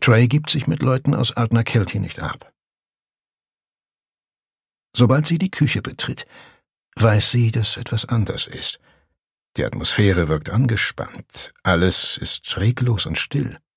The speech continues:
Noch ehe sie Zeit hat, aus diesem Umstand und dem Geruch von Zigarettenrauch Schlüsse zu ziehen, hört sie das Lachen ihres Vaters aus dem Wohnzimmer.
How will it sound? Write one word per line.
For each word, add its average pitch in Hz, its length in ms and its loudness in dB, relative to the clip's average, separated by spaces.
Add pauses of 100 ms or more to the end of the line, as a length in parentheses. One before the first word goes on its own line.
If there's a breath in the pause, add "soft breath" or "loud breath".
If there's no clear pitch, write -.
(1000)
Noch 117 160 4
ehe 147 180 4
sie 160 120 2
Zeit 117 320 0
hat, 151 160 0
aus 123 80 -2
diesem 131 220 0
Umstand 151 520 0 (600 loud breath)
und 95 120 0
dem 90 120 6
Geruch 92 280 2
von - 180 0
Zigarettenrauch - 840 -2
Schlüsse - 420 0
zu - 180 -6
ziehen, - 380 -2 (680 loud breath)
hört 110 220 8
sie 135 240 2
das - 540 -2
Lachen 98 360 2
ihres 104 320 -2
Vaters 151 520 0
aus - 180 -4
dem - 180 -10
Wohnzimmer. - 500 -6